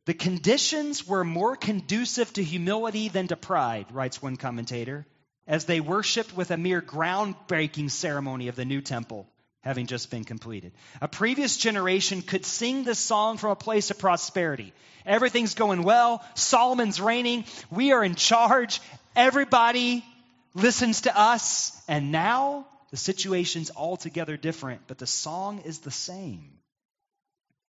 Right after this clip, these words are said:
Now this generation sings the song from a place of chastening.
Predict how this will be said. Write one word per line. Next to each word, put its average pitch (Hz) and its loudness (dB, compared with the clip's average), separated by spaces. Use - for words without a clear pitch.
Now 180 2
this 196 0
generation 175 0
sings 202 -2
the 175 -4
song 175 0
from 160 -4
a 156 0
place 175 -2
of 139 -10
chastening. 107 -6